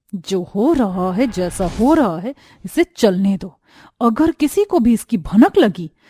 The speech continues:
कि हम तुमसे घर के सारे काम करवाते हैं, तो हमसे बुरा कोई नहीं होगा।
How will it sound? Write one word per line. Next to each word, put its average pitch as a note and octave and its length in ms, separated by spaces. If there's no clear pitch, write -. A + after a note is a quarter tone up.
कि - 80
हम B3 160
तुमसे E4+ 300
घर C#4+ 140
के C#4 120
सारे G3 280
काम A#3+ 280
करवाते F#3+ 460
हैं, E3+ 180
तो A#3+ 120
हमसे G3+ 400
बुरा F3 280
कोई G#3 280
नहीं A3+ 280
होगा। C#4+ 320